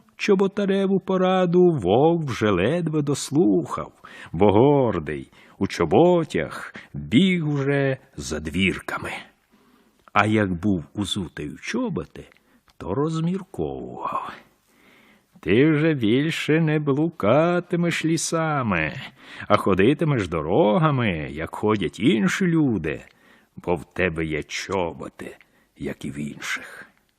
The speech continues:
І він гордовито покрокував по шосе. Та тут назустріч йому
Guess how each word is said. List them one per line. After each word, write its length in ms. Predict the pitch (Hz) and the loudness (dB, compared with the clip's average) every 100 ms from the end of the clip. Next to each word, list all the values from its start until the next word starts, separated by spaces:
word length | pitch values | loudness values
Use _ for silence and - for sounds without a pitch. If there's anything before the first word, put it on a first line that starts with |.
| _ _ _ _ _ _ _ _ - | _ _ _ _ _ _ _ _ 6
І 160 | 135 | 6
він 260 | 123 117 104 | 8 6 6
гордовито 1000 | 87 92 82 73 76 131 185 156 - 113 | 4 2 2 -2 2 6 6 6 0 -6
покрокував 1040 | - 92 - - 90 - 80 85 85 76 | -2 -4 -4 -6 -4 -2 -2 0 0 -2
по 100 | - | -10
шосе. 580 | - - - - - - - _ _ _ _ _ _ _ _ _ | -10 -6 -4 -4 -6 -10 -14 _ _ _ _ _ _ _ _ _
Та 180 | 90 87 | 2 2
тут 480 | - 107 - - | 0 0 0 -2
назустріч 1000 | 87 90 82 82 85 85 - - 117 - 123 | 2 4 4 -2 -2 -2 -6 -8 -8 -8 -6
йому 420 | 135 139 139 | -4 -2 -4